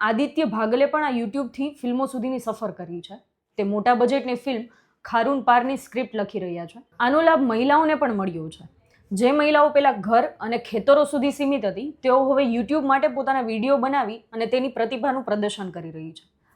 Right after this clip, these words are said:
ગામમાં થઈ રહેલા આ બદલાવ અંગે પૂર્વ સરપંચ દ્રૌપદી વૈષ્ણવના કહેવા મુજબ YouTube દ્વારા સમાજમાં મોટો બદલાવ જોવા મળી રહ્યો છે. પહેલા મહિલાઓ સોશિયલ મીડિયા અને YouTube ક્ષેત્રમાં આગળ આવવામાં શરમ તેમજ અચકાટ અનુભવતા હતા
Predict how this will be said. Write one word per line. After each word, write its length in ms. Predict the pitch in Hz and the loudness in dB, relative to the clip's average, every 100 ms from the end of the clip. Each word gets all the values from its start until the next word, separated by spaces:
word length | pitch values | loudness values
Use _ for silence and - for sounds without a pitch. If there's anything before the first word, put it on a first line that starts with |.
| _ 208 | _ -8
ગામમાં 540 | 185 233 277 349 277 | 0 2 2 2 2
થઈ 160 | 269 302 | 0 2
રહેલા 260 | 320 285 277 - | 2 0 -4 -4
આ 60 | 220 | -4
બદલાવ 400 | 220 196 254 277 214 | -2 0 2 2 2
અંગે 200 | 202 240 240 | -4 -4 -6
પૂર્વ 240 | 233 262 277 | -8 0 0
સરપંચ 480 | 277 214 180 175 - _ 202 | 0 -4 -6 -10 -14 _ 2
દ્રૌપદી 400 | 226 240 311 311 220 | 4 4 2 2 0
વૈષ્ણવના 500 | 226 254 285 311 285 247 | -2 -2 -2 0 0 2
કહેવા 260 | 226 277 214 | 2 2 0
મુજબ 320 | 196 277 220 208 | -4 -4 -4 -2
YouTube 340 | 240 302 269 226 | 0 0 0 0
દ્વારા 240 | 202 170 - | -2 -2 -6
સમાજમાં 440 | 233 262 277 240 214 | -4 0 0 0 -2
મોટો 280 | 208 294 247 | 0 2 2
બદલાવ 320 | 233 254 226 196 | 4 2 2 -2
જોવા 180 | 190 | -6
મળી 200 | 180 165 165 | -8 -14 -16
રહ્યો 200 | 165 160 | -18 -20
છે. 60 | - _ _ _ _ - | -20 _ _ _ _ 0
પહેલા 200 | 233 214 | 2 2
મહિલાઓ 400 | 196 220 254 233 285 | 0 4 4 4 -2
સોશિયલ 340 | 240 240 285 285 | -6 -4 -4 -2
મીડિયા 320 | 285 302 302 240 | -2 0 -2 -2
અને 80 | 233 208 | -4 -2
YouTube 260 | 233 226 302 - | -2 -2 -4 -4
ક્ષેત્રમાં 480 | 277 277 277 285 214 | -4 0 0 2 0
આગળ 300 | 226 277 269 | 2 4 4
આવવામાં 340 | 285 277 254 | 4 -2 -2
શરમ 300 | 247 262 285 254 | -2 -2 -4 -6
તેમજ 200 | 226 240 | -6 -6
અચકાટ 420 | 226 - 254 240 196 | -8 -2 2 2 0
અનુભવતા 420 | 190 175 175 175 165 | -6 -10 -12 -12 -16
હતા 140 | - | -20